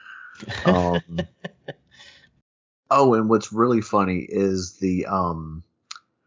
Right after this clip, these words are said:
Speaker 1: that, you know, Raphael and Ninjara were about to do something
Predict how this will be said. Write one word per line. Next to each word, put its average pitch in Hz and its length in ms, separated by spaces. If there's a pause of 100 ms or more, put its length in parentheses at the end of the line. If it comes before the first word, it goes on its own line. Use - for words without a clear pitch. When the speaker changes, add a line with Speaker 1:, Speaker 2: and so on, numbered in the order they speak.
(600)
Speaker 1:
that, 107 300 (760)
you 110 120
know, 92 380 (180)
Raphael 120 440
and 98 120
Ninjara 98 480
were 92 120
about 131 240
to 165 60
do 107 160
something 95 400